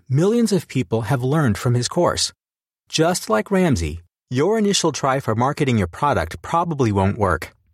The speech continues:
But it's not all wasted because you'll learn valuable lessons that you can use to adjust and become better. A great sales strategy involves helping your audience have positive experiences. To achieve marketing success, care about what your people want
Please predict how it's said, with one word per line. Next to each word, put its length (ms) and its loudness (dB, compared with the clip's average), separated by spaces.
But 100 2
it's 180 -4
not 300 2
all 220 2
wasted 460 0
because 380 -2
you'll 180 0
learn 260 0
valuable 540 0
lessons 440 -2
that 140 -4
you 100 -2
can 240 0
use 380 0
to 160 -4
adjust 560 0
and 100 0
become 300 -2
better. 360 -2
A 80 2
great 320 -2
sales 360 0
strategy 540 0
involves 540 0
helping 380 0
your 140 0
audience 400 0
have 300 -4
positive 480 -2
experiences. 920 0
To 160 2
achieve 460 0
marketing 500 2
success, 580 -2
care 280 2
about 360 0
what 300 0
your 120 2
people 460 -2
want 380 -2